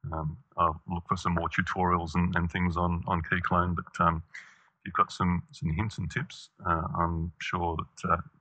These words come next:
everybody would be more than happy to have a listen. Uh, and the other thing that, um, that we didn't do last week, um, two weeks ago, Glantha sent us in a fantastic contribution.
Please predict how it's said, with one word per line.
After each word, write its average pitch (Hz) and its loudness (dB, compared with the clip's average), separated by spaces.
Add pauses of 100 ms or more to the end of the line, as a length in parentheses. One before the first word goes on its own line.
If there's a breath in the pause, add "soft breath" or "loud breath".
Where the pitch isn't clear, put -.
(120)
everybody 85 2
would 85 -2 (480)
be 92 0
more 87 2
than 85 0
happy 87 2
to 82 -6
have 85 4
a 80 2
listen. 82 -2 (1200)
Uh, 107 6 (100)
and 101 4
the 98 0
other 123 4
thing 87 -2
that, 85 -2
um, 87 0 (680 loud breath)
that 104 -2
we 98 -2
didn't 113 0
do 87 4
last 113 6
week, 90 2 (300)
um, 90 2
two 117 2
weeks 110 -4
ago, 90 4
Glantha 95 2
sent 90 -4
us 85 0
in 85 -2 (400)
a 85 4 (140)
fantastic 92 0
contribution. 80 -8